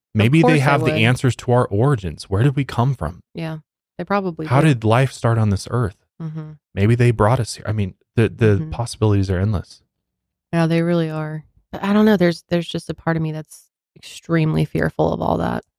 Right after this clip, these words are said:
Speaker 1: There is the fear of the malevolent species and what that could mean and what that could look like. Could that
Speaker 2: Oh, yeah.
Speaker 1: I mean, I wo-, also worry about the fact that there's also a possibility, since the government's had this technology, that they try to fake some sort of
Speaker 2: Mm-hmm.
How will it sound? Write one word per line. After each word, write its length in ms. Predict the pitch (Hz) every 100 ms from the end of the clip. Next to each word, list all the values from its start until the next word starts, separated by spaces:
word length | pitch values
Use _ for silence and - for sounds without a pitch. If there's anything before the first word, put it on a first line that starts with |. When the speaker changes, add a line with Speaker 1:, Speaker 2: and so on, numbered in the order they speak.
| _ _ _ _ _ _ _ _ _ _ _ -
Speaker 1:
There 140 | 113
is 220 | 131 127
the 140 | 113 101
fear 440 | - 101 98 92 -
of 320 | 95 90 90
the 60 | 95
malevolent 800 | 92 90 90 90 87 82 - - _ _ _ _ _ _
species 440 | - - 92 - 95
and 100 | 90
what 180 | 90 87
that 220 | 95 90
could 180 | - 87
mean 240 | 85 80
and 100 | 85
what 240 | 87 92 -
that 200 | 90 85
could 140 | -
look 200 | 87 80
like. 220 | - 85
Could 240 | - 107 95
that 260 | 90 87 - -
Speaker 2:
Oh, 140 | 190
yeah. 340 | 175 160 143 -
Speaker 1:
I 60 | 120
mean, 180 | 104 98
I 100 | 107
wo-, 140 | 110
also 260 | 104 117 107
worry 180 | 104
about 240 | 98 95 90
the 80 | 92
fact 320 | - 90 -
that 260 | 90 85 _ _ _ _ _ _ _ -
there's 180 | 107 95
also 260 | 90 -
a 20 | 95
possibility, 580 | - 87 101 101 101
since 240 | 98 - 95
the 60 | 98
government's 380 | 95 98 104
had 180 | - 151
this 140 | 107 -
technology, 480 | 92 92 85 85 87
that 140 | 90
they 100 | 92
try 180 | 92 101
to 60 |
fake 320 | 98 - 143 -
some 200 | - 92
sort 280 | - 90
of 120 | 85 85
Speaker 2:
Mm-hmm. 380 | 170 156 139